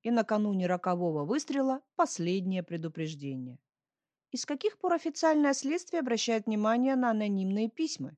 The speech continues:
спросила Иовила. «Насколько я знаю, письма от неустановленных авторов доказательной базой не являются, потому что им доверия нет. Если автор даже имя своё не называет и не даёт показания в установленном порядке,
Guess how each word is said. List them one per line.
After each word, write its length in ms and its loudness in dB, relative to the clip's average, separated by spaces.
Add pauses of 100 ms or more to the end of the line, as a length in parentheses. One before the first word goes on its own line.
спросила 460 -6
Иовила. 640 -6 (320)
«Насколько 400 0
я 120 6
знаю, 320 4
письма 380 0
от 200 -2
неустановленных 960 -2
авторов 500 -2
доказательной 760 -2
базой 360 -2
не 140 -2
являются, 680 -2 (360)
потому 340 0
что 160 -4
им 140 0
доверия 440 2
нет. 260 -6 (420)
Если 420 0
автор 320 0
даже 300 0
имя 340 0
своё 380 0
не 100 -2
называет 640 -2
и 60 -4
не 120 0
даёт 360 -2
показания 600 -2
в 60 -4
установленном 720 -4
порядке, 640 -8